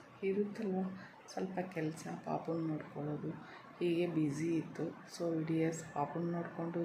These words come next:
ವಿಡಿಯೋಸ್ ಮಾಡೋದು, ಅಪ್ಲೋಡ್ ಮಾಡೋದು ಆಗ್ತಾ ಇರಲಿಲ್ಲ. So ಅದಕ್ಕೋಸ್ಕರನೇ ಬ್ರೇಕ್ ತೊಗೊಂಡಿದ್ದೆ. So ಈಗ ಪಾಪು ಸ್ವಲ್ಪ ದೊಡ್ಡವರಾಗಿದ್ದಾರೆ, ಪರವಾಗಿಲ್ಲ, ಮ್ಯಾನೇಜ್ ಮಾಡ್ಬೋದು ಅನ್ನಿಸ್ತು.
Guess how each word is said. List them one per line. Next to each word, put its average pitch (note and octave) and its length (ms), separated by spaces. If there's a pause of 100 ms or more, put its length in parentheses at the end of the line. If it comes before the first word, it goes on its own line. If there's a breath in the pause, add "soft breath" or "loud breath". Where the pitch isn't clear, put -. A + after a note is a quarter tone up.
(100)
ವಿಡಿಯೋಸ್ D3+ 420
ಮಾಡೋದು, D#3 420
ಅಪ್ಲೋಡ್ D#3+ 320
ಮಾಡೋದು D#3 440
ಆಗ್ತಾ - 400
ಇರಲಿಲ್ಲ. D3+ 360 (520 loud breath)
So - 80 (100)
ಅದಕ್ಕೋಸ್ಕರನೇ E3 840
ಬ್ರೇಕ್ C3 480
ತೊಗೊಂಡಿದ್ದೆ. C#3+ 600 (480 loud breath)
So G3 260
ಈಗ G#3 80 (120)
ಪಾಪು G3+ 300
ಸ್ವಲ್ಪ G#3 320 (140)
ದೊಡ್ಡವರಾಗಿದ್ದಾರೆ, D3+ 1200 (180)
ಪರವಾಗಿಲ್ಲ, A3+ 380 (140)
ಮ್ಯಾನೇಜ್ A3 480
ಮಾಡ್ಬೋದು F#3+ 880
ಅನ್ನಿಸ್ತು. E3 480